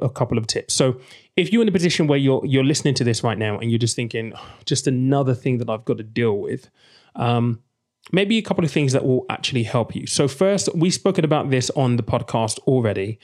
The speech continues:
and I think it is important to go back to the basics, um, because the basics are your foundation, essentially. And the basics are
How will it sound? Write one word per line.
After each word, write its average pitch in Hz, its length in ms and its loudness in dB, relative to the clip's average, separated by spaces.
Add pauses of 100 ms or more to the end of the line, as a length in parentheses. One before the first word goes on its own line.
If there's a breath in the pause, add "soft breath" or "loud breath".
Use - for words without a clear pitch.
(280 loud breath)
and 135 100 2
I 135 60 2
think 160 260 0
it 143 60 2
is 143 160 2
important 127 440 0
to 135 60 -2
go 123 180 2
back 117 380 -2
to 135 180 0
the 123 80 -2
basics, 110 640 -2 (400 loud breath)
um, 117 400 0 (100)
because 127 460 0
the 127 80 0
basics 147 500 0
are 127 120 2
your 120 140 0
foundation, 117 760 0
essentially. - 640 -4 (400 loud breath)
And 117 300 0
the 127 120 0
basics 135 720 0 (340 soft breath)
are 113 540 -2